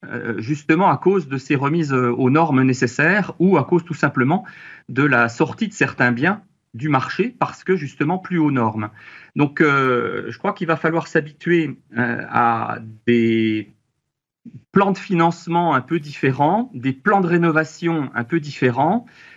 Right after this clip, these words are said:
des contraintes beaucoup plus lourdes, euh, et, euh, alors, tout ça va beaucoup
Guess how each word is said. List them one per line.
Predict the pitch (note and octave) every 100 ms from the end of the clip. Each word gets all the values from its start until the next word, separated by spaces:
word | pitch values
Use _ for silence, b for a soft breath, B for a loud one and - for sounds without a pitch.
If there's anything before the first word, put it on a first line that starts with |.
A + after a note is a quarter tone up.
| _
des | D3+ -
contraintes | F#3 F#3+ - G3 F#3+ B2
beaucoup | B2+ E3+ G#3
plus | - D3+
lourdes, | D3+ A#3 C#3+ A#2+ A#2 _ _ _ _
euh, | A#2 A#2 A2 A2 G2
et, | G#2 F2+ C3 D3+ E3 D3
euh, | B2+ A#2+ A2 G#2 - b b b _ _ _ A#2+
alors, | C#3 C#3 - D3 -
tout | F#3+
ça | - C#3+ C#3 C#3+
va | B2+ B2+ D#3+ C#3+ C3 A#2+ A2+
beaucoup | C3+ B2 B2 F#3+ F#3 A3+ G3+ F3 D#3 C#3+ B2+ A#2+ A2+ G#2+ G2+